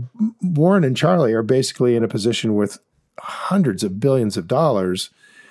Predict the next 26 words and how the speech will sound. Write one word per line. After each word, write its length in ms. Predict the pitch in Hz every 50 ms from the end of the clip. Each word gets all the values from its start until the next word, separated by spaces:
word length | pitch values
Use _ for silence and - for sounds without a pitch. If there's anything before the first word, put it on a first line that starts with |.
| - - - _ _ -
that 560 | 254 175 127 117 135 127 127 117 117 107 - _ _ -
doesn't 300 | 127 147 143 135 143 127
allow 340 | 117 107 101 101 104 104 104
them 180 | 101 104 98 90
to 80 | 90 85
do 220 | 82 - 95 95 92
that 240 | 87 76 - -
anymore. 500 | - - - - - - - - - - _ _ _ _ _ _ _ _ -
And 180 | 113 107 104
so 440 | 104 - - 143 120 117 113 110 101 98
they're 220 | 101 107 127 131
making 320 | 123 139 151 156 - 147 131
a 80 | 120
moral 800 | 113 113 117 120 123 131 135 139 139 135 123 120 113 107 104 - _ _ _ _ _ _ _ _ _ _ _ _ _
positive 720 | - 131 135 135 123 123 120 - - 110 101 98 92 90 -
out 220 | - 113 110 104 104
of 80 | 101
a 60 | 90 92
necessity, 720 | 90 90 - - - 98 87 - - 80 82 76 78 87
and 100 | 95 98
that 140 | 98 110 110
is 180 | 95 113 - -
<laughs> 60 | -
they 160 | - 160 147 160
can't 540 | 160 - - - 151 147 139 113 - - - _ _ _ -
unload 640 | 120 117 101 95 95 101 98 101 101 95 87 85